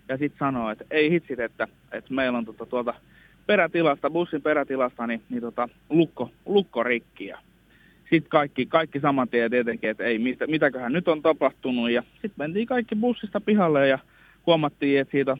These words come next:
siitä on rälläkällä vedetty, vedetty, tota, lukko rikki ja avattu perätila ja viety kaikki, mitä, mitä, tota, pakettiautoon sillä,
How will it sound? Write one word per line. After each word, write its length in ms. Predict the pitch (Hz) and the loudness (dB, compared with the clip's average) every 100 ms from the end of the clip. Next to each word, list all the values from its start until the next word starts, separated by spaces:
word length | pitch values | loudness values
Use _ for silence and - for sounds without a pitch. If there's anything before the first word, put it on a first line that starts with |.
| - | -4
siitä 160 | 160 147 | -2 2
on 60 | |
rälläkällä 520 | 143 143 127 120 120 120 | 2 2 2 0 -2 -2
vedetty, 340 | 120 - 120 - _ _ _ _ _ _ | -4 -4 -8 -10 _ _ _ _ _ _
vedetty, 320 | 202 180 165 | -2 0 -2
tota, 300 | 151 147 147 151 _ | -4 -2 0 0 _
lukko 320 | 147 151 - 131 | 2 2 2 0
rikki 360 | 127 - - | -2 -4 -6
ja 140 | 110 101 _ _ _ _ _ _ _ _ _ - | -4 -6 _ _ _ _ _ _ _ _ _ 0
avattu 340 | 131 123 127 | 2 2 -4
perätila 640 | - 139 123 - 117 110 | 0 2 2 -2 -2 0
ja 120 | 104 101 - | 0 -2 -4
viety 260 | 127 104 104 | -2 -2 -2
kaikki, 360 | - 120 - 110 | 0 0 0 -4
mitä, 240 | 107 110 - _ - | -4 -6 -8 _ -8
mitä, 260 | 123 110 | -6 -4
tota, 280 | - 107 110 - _ _ _ _ - | -6 -6 -8 -8 _ _ _ _ 0
pakettiautoon 800 | 135 139 - 113 107 113 110 113 | 0 0 -4 0 0 0 -2 -2
sillä, 240 | - 139 | 2 2